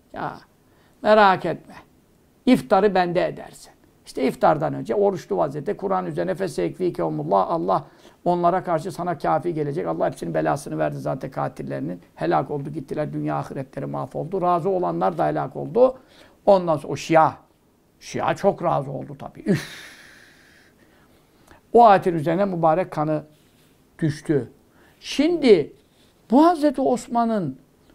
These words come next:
hakkında bu kadar hadis Resulullah sallallahu aleyhi ve sellem, "Melekler ondan utanıyor." diyor ya. Ebu Bekir radıyallahu anh geliyor, ayağını toplamıyor. Ömer radıyallahu anh geliyor, ayağını toplamıyor.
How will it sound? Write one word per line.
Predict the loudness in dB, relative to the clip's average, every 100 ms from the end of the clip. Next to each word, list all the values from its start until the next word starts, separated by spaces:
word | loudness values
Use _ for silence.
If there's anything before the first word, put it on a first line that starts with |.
| _ -2
hakkında | 2 2 0 0 2 0
bu |
kadar | -2 -2 0
hadis | 0 -2 -6
Resulullah | -6 -4 0 0
sallallahu | -2 -2 0
aleyhi | -2
ve | -4
sellem, | -4 -2 2
"Melekler | 4 2 2 4 4
ondan | 4 2 0
utanıyor." | 0 -6 -6 -6 -8 -8
diyor | -10 -10
ya. | -12 -16 -18 _ -20 0
Ebu | 2 2 2
Bekir | 0
radıyallahu | 0 0 0
anh | 0
geliyor, | 0 2
ayağını | 4 2 0
toplamıyor. | -4 -4 -6 -6
Ömer | 0 0 0
radıyallahu | -2 -2 -2
anh | -2
geliyor, | -2
ayağını | 0 0 -2
toplamıyor. | -4 -4 -4 -4 -6